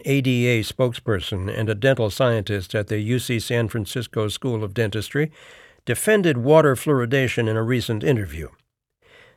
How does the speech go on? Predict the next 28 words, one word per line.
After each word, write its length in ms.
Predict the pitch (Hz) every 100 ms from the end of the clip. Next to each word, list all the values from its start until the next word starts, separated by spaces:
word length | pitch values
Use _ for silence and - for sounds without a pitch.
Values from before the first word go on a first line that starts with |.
| _
"The 80 | 123
water 280 | 123 208 247
systems 500 | - 220 196 185 117
are 120 | 127
operated 600 | 170 196 180 143 120 113
by 120 | 113
professionals. 960 | 104 - 104 208 170 - 80 65 - - _ _ -
With 160 | 113
the 100 | 123
new 220 | 127 170 143
equipment, 520 | - 208 214 226 202
they 140 | 135
can 180 | - 127
control 540 | - 139 - 233 196
the 120 | 120 113
fluoride 540 | - 123 110 104 104
level 280 | 107 123 156
within 260 | 147 156
a 60 | 156
very 300 | 160 226 233
narrow 420 | 180 175 175 143
range." 640 | 113 135 139 87 71 - - _ _ _ _ _ _ _
As 160 | - 107
for 140 | -
general 400 | 104 123 117 104
safety, 540 | 95 151 147 - 147 151
he 180 | 135 135
noted, 340 | 135 135 123